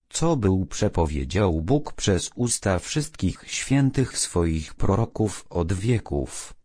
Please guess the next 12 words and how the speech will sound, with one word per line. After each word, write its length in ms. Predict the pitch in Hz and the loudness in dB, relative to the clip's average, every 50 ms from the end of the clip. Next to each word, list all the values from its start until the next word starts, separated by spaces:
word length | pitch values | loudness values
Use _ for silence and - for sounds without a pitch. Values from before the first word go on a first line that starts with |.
| _ | _
Dzieje 460 | - 90 82 92 110 120 120 110 104 - | -8 -4 0 0 2 2 2 0 0 0
apostolskie, 920 | 110 110 - - 98 - - - 95 85 69 - - - - - 85 78 | -2 -2 0 0 0 0 0 0 0 0 0 0 -4 -4 -2 -2 0 2
rozdział 640 | 76 82 98 104 95 92 87 85 92 92 92 90 82 | 2 2 0 0 -2 -2 0 0 2 2 2 0 -2
trzeci, 520 | - - - 143 151 147 - - 82 82 | -4 -2 0 0 0 0 -2 -2 -2 0
wersety 720 | 78 80 87 82 82 - - - 131 139 - - 107 90 | 0 2 2 2 2 0 0 0 0 0 0 0 0 2
od 140 | 82 80 78 | 2 0 -2
dziewiętnastego 1080 | 78 69 76 80 78 82 82 - - 104 107 104 95 - - - 147 147 131 123 107 90 | -4 -4 -2 -2 0 0 -2 -2 -2 -2 -2 -2 -4 -4 -2 0 0 2 4 2 2 2
do 200 | 80 87 82 80 | 2 2 2 2
dwudziestego 720 | 78 82 82 80 80 76 - - - 139 127 101 92 80 | 0 -2 -4 -4 -4 -6 -6 -4 -4 -2 0 2 2 0
pierwszego. 840 | 78 - 92 92 80 76 - - - 78 67 62 58 53 52 - - - _ _ _ _ _ _ _ _ _ _ _ _ - | 0 0 -2 -2 -2 -2 -4 -4 -4 -4 -4 -6 -8 -10 -10 -12 -14 -18 _ _ _ _ _ _ _ _ _ _ _ _ -12
Przypis 540 | - - - 156 - 78 78 73 - - - | -8 -4 -4 -4 -2 -2 -4 -4 -2 -2 -2
autora. 600 | 80 85 87 87 - 104 98 87 - 60 58 | -2 -2 -2 -2 -2 -2 -2 -2 -4 -6 -8